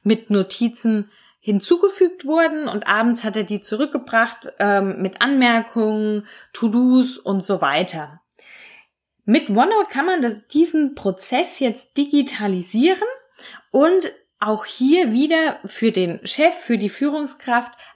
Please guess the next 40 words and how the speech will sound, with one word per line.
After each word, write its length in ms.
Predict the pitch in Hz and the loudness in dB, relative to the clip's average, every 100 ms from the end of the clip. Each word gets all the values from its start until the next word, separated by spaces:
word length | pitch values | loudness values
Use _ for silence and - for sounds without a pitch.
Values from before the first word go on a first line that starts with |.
| - | 0
aufbereiten. 1080 | 202 220 - 214 190 165 165 160 - 165 - - - - - | 2 2 0 -4 -2 -2 -4 -6 -10 -14 -16 -20 -20 -6 -2
Er 100 | 285 | 0
kann 260 | 277 247 | 2 2
das 140 | 233 226 | 2 0
über 220 | 190 170 | -4 -4
das 140 | 165 | -4
iPad 500 | - 320 349 311 285 | -2 0 2 0 0
oder 200 | - 190 | 0 0
über 160 | 170 170 | 0 -2
den 160 | 165 | -2
Laptop 600 | 175 262 285 - 262 254 | 0 0 0 -6 -4 -4
dann 360 | 202 190 185 - _ | -4 -4 -4 -8 _
überall 420 | 262 349 311 202 | -2 2 2 2
mit 160 | 190 170 | 0 -2
hinnehmen 600 | 311 370 370 359 349 349 - - - - | -4 -2 -2 -2 -4 -8 -14 -20 -20 -4
und 260 | 240 233 220 | 0 0 -2
hat 180 | 214 - | -6 -6
alles 520 | 180 214 226 226 - _ _ | -6 -2 -2 -6 -12 _ _
immer 380 | 233 233 226 - | 2 6 6 2
aktuell, 760 | - - - 196 - 262 370 370 - | -4 -10 -8 -4 0 2 0 -2 -12
so 160 | - 254 | -4 0
dass, 220 | 233 233 | 2 0
wenn 160 | 240 311 | -2 -4
sich 180 | 311 220 | -2 -2
auch 80 | |
ein 180 | 214 202 | 0 -2
Termin 440 | 196 208 208 220 - _ | 0 2 4 2 0 _
ändert 480 | 196 269 339 381 370 | -2 -2 0 0 -2
tagsüber, 840 | 311 311 330 - - 285 311 311 - - - - | 0 0 0 -4 -4 -2 0 -2 -6 -16 -18 -10
das 220 | 202 - | -8 -2
Ganze 400 | 185 233 254 269 | 2 2 2 0
von 180 | 233 202 | 0 0
seiner 300 | 190 185 180 | 2 0 0
Sekretärin 800 | 175 - 170 - 302 311 285 254 | -2 -4 -6 0 2 4 4 2
oder 220 | 180 175 | 0 -2
von 180 | - 170 | -4 -8
dem 200 | 175 - | -8 -8
Assistenten 840 | - - 180 - 302 311 - 269 254 | -6 -6 -8 -4 -2 -2 -2 -2 0
oder 280 | 226 214 | 2 2
umgedreht 680 | - 359 311 - - 269 262 | 2 0 0 -4 0 0 0